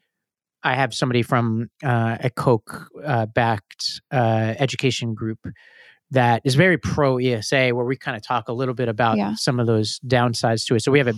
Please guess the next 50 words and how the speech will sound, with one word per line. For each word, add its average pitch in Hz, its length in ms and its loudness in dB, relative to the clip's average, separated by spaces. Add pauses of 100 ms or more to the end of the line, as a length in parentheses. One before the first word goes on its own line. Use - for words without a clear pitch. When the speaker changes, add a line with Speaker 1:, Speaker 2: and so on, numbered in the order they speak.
Speaker 1:
big 135 180 2
debate 117 300 2
on - 60 4
Speaker 2:
Yeah. - 140 6
Speaker 1:
that - 40 4
episode 123 340 -2
about 117 220 2
it 113 60 0
if 107 60 -8
people 120 200 2
are 117 60 4
listening. 120 320 0 (240)
The 190 80 6
other 269 180 6
issue 175 200 4
I 143 60 4
have 131 200 2
here, 139 180 4
Rikki, 123 420 2
is 127 340 2 (360)
this 175 200 2
Iowa 233 380 6
bill. 135 460 2 (480)
Uh, 151 180 4
there 160 120 4
seems 240 320 2
to 233 80 4
be 170 260 4
a 139 100 0
provision 147 580 4
in 170 220 4
committee, 127 640 0 (840)
which - 260 2
who 160 120 4
knows, 127 380 4
like, 113 200 2
wh-, 123 200 -2
whether 117 180 2
this 113 240 0
will 113 100 0
make 113 220 0
it 110 80 -4
through 127 160 0
or 113 140 2
not, 107 320 -2
and 123 120 -2
I 113 100 0
hope 139 200 2
it 123 100 -2
doesn't, 107 440 0